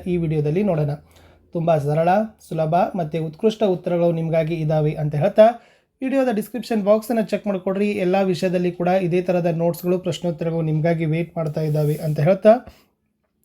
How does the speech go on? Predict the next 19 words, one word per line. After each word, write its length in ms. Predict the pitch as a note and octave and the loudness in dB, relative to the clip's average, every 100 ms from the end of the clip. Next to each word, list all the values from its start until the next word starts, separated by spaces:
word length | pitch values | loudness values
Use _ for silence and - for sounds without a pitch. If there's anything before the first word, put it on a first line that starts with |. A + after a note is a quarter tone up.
| - | -12
ವಿಡಿಯೋಗೊಂದು 440 | F#3 F#3 F3+ E3+ E3 | -2 0 2 0 0
ಲೈಕ್, 340 | E3+ A3 A#3 - - | 2 0 -2 -16 -8
ನಿಮ್ಮ 180 | F3 E3+ | -4 -2
ಗೆಳೆಯರಿಗೊಂದು 640 | D#3+ E3 E3 D#3+ D#3+ D#3 | 0 0 0 -2 -2 -2
ಶೇರ್. 340 | - G3 A3 A3+ - - _ _ - | 0 2 2 0 -12 -20 _ _ -4
ನೀವು 100 | A#3+ | -4
ಫಸ್ಟ್ 320 | A#3 A#3 A#3+ | 2 2 4
ಟೈಮ್ 180 | D4+ D4 | 4 6
ವಾಚ್ 240 | A#3 A3 G#3 | 4 2 0
ಮಾಡ್ತಿದ್ರೆ 480 | G3+ F#3+ F#3 G3+ | -2 -2 -2 -2
ಸಬ್ಸ್ಕ್ರೈಬ್ 460 | G#3 F#3 F3 G#3 G3+ | 0 -4 -2 -2 0
ಮಾಡೋದನ್ನು 380 | F3+ F3 F3 F3 | 0 0 0 0
ಮಾತ್ರ 400 | E3+ D#3 E3+ E3+ | 0 0 0 0
ಮರೆಯದಿರಿ 600 | D#3 D3 F3+ F#3 F3+ F3+ | 2 2 2 0 0 -2
ಅಂತ 240 | E3 D3+ | -2 -2
ಹೇಳ್ತಾ 440 | D3 F#3 F3+ E3+ E3+ - - - | 0 0 2 0 0 -8 -14 -4
ಈ 120 | G3+ | 0
ವಿಡಿಯೋವನ್ನು 500 | F3+ E3 D#3+ D3 D3+ | 2 2 2 0 2
ಪ್ರಾರಂಭಿಸ್ತೀನಿ. 680 | A3 G3 F3 D3 - D3 | 2 2 0 -6 -8 -10